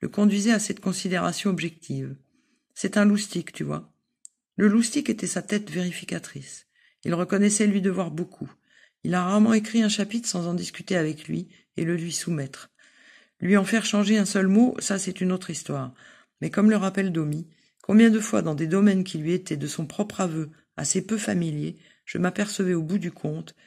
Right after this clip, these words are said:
qu'il les maîtrisait dans tous leurs recoins. Il avait tout lu, il était au courant de tout.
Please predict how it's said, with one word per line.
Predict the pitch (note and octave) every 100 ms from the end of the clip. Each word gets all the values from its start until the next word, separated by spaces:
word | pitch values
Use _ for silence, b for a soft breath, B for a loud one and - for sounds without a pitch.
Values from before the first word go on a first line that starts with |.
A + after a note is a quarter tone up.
| b
qu'il | - F3
les | F3
maîtrisait | F3+ F3 F3+ D#3+ E3
dans | D3
tous | - E3+
leurs | D#3+
recoins. | C3 C#3+ - B2+ B2 _ _ _ _ _ _ _ _ _ _ _ _ _ _ -
Il | F#3+
avait | G#3 A#3
tout | G#3 G3+
lu, | D#3+ - - -
il | -
était | F3+ G3+
au | G3
courant | F#3 F3
de | E3+ D#3+
tout. | - C#3+